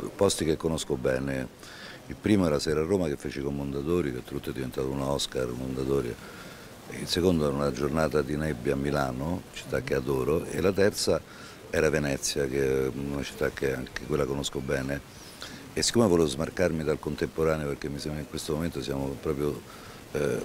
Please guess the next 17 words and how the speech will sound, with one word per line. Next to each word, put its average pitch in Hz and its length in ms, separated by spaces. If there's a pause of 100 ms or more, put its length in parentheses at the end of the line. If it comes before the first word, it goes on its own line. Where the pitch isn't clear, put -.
ossessionati 85 920
dal 71 180
presente, 60 840 (100)
allora 101 260 (180)
ho - 60
voluto 85 280
prendere 80 340
un 80 100
attimo 78 440
di, 65 440 (300)
<laughs> - 340
di 78 120
sin-, 76 280
disintossicarmi 80 1000
dal 73 140
presente, 95 540 (460)
passando 87 760